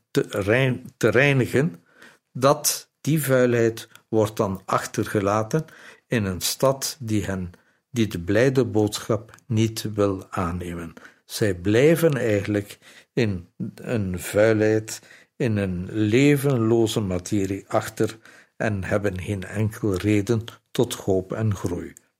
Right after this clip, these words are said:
Maar denk erom, Gods nieuwe wereld is, is dichtbij.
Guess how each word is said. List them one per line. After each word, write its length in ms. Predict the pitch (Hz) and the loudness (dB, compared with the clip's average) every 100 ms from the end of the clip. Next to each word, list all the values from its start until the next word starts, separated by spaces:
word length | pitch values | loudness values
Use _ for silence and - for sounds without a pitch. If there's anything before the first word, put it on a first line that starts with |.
| _ _ _ _ _ _ _ _ _ _ _ _ _ _ - - _ _ | _ _ _ _ _ _ _ _ _ _ _ _ _ _ -20 -20 _ _
Maar 380 | 110 120 151 123 | 2 4 4 4
denk 260 | 143 165 | 4 4
erom, 360 | 170 160 240 247 | 6 6 4 0
Gods 400 | - 147 147 - | 0 0 2 0
nieuwe 280 | 131 120 117 | 2 2 2
wereld 460 | 104 101 104 110 127 | 4 2 2 0 -2
is, 280 | 117 - - - | -2 -4 -12 -8
is 300 | 151 120 - | 0 0 2
dichtbij. 640 | 135 127 131 127 87 73 | 0 0 0 0 0 -6